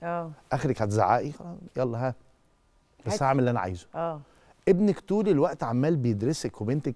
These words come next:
Speaker 2: طول الوقت عماله بتدرسك.
Speaker 1: مم.
Speaker 2: فابتدي غيري اساليبك.
Speaker 1: اه.
Speaker 2: ابتدي اعملي رول يمشي على الكل.
Speaker 1: افاجئهم. <laughs> افاجئهم بالاساليب الجديده، اللي هو انا مامي جديده على فكره،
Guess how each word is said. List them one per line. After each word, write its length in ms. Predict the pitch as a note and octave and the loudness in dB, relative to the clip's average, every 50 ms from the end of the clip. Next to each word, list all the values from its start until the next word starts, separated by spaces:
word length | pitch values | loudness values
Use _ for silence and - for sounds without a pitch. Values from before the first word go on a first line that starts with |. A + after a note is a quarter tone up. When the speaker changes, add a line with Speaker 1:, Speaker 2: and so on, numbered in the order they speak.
| - - | -4 -2
Speaker 2:
طول 180 | D3+ E3 E3+ | 0 2 2
الوقت 300 | E3 C#3+ C3+ C3+ - - | 2 2 2 2 0 -2
عماله 280 | A#2 G2+ A2 A#2+ B2+ C#3 | -4 -4 -2 -2 -4 -4
بتدرسك. 680 | C3 - - G2 F#2+ G#2 B2+ C3+ - - - E3 F3 | -4 -6 -6 -4 -2 -2 -4 -4 -6 -8 -10 -8 -8
Speaker 1:
مم. 160 | F3 D#3+ D3+ C#3 C#3 - - - - - - - - | -8 -8 -8 -10 -14 -20 -20 -20 -20 -20 -20 -14 -4
Speaker 2:
فابتدي 500 | - B2+ A2+ - - - G3 F3+ G#3 F3+ | -2 -2 -2 0 2 2 4 6 6 4
غيري 420 | C#3 C3 B2 C3 C3+ D#3 E3 F3+ - | 6 6 4 6 6 6 4 4 0
اساليبك. 580 | - A2+ - A#2 A2 A#2 B2+ B2 G#2 - D#2+ - - - _ _ _ _ _ - | -2 -4 -6 -4 -4 -4 -4 -6 -8 -10 -14 -16 -18 -20 _ _ _ _ _ -16
Speaker 1:
اه. 140 | D#3+ E3 D#3+ | -12 -10 -10
Speaker 2:
ابتدي 280 | D#3 D3+ D#3+ F3 E3+ E3+ | -4 -2 0 0 2 2
اعملي 320 | C3+ C3 D3 D#3 D#3+ D#3 | 2 2 0 2 2 2
رول 220 | C3+ D#3 E3+ D#3 | 2 2 2 2
يمشي 220 | D#3 E3+ E3+ - - | 2 0 0 -2 -4
على 100 | A2+ A2+ | -8 -8
الكل. 320 | - - B2 B2 A2 F2+ - - _ _ - | -6 -4 -2 -2 -2 -4 -6 -12 _ _ -14
Speaker 1:
افاجئهم. 580 | D3 - D#3+ D3+ F#3+ A3 - D#3+ D3+ D#3 C3 - _ _ _ _ - - - - - - | -10 -8 -4 -2 0 -2 -2 -2 -6 -8 -10 -12 _ _ _ _ -20 -20 -20 -20 -8 -6
<laughs> 1000 | B3+ - - D#4+ C#4+ - - - - - - - - - - A#4+ - - - - | -6 -2 -2 0 0 0 -2 -4 -4 -4 -4 -4 -4 -6 -8 -8 -8 -8 -6 -6
افاجئهم 680 | D#3 D#3 - D#3 D#3 D#3 A3 C4 A#3+ F#3+ G3+ G3 F#3 | -6 -4 -2 -2 2 4 4 4 4 4 2 0 -2
بالاساليب 500 | E3+ F3+ F3 - D#3+ - G3 G3 F#3+ G#3 | -2 -4 -4 -6 -4 -2 0 0 2 2
الجديده، 500 | A#3 F#3+ E3+ G3+ E3+ F3+ F#3+ G3 E3 F3+ | 0 0 0 -2 -2 0 0 0 2 2
اللي 140 | F3+ F3+ G3 | 2 2 2
هو 300 | A3 C#3+ G3 A#3+ A3 - - | 2 4 4 4 4 4 2
انا 160 | F#3+ F#3 F#3+ | -2 -4 -2
مامي 240 | F#3 G#3 A#3+ B3+ C4 | -2 -2 -2 -2 -2
جديده 400 | G#3 F3+ D#3+ F#3+ A#3 A#3+ G3 F#3+ | -4 -4 -4 -2 -2 2 4 4
على 200 | F3 F3 E3+ F3 | 4 4 2 0
فكره، 280 | D#3+ G#3+ G3 - - | -2 -4 -4 -4 -8